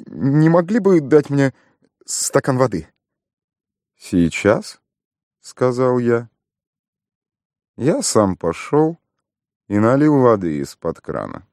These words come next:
Звонить прислуге в нашем доме — занятие совершенно безнадежное. Я принес ему воду, он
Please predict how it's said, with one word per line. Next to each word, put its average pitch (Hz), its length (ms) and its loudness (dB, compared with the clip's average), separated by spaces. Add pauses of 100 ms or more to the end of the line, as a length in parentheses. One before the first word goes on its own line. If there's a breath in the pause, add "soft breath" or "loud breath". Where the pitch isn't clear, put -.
(840)
Звонить 135 640 0
прислуге 135 720 2
в 104 100 4
нашем 104 460 0
доме — 120 400 0 (420 soft breath)
занятие 107 760 0
совершенно 107 840 0
безнадежное. 71 960 -2 (1200)
Я 170 220 2
принес 104 500 2
ему 82 320 0
воду, 127 380 2
он 90 280 -2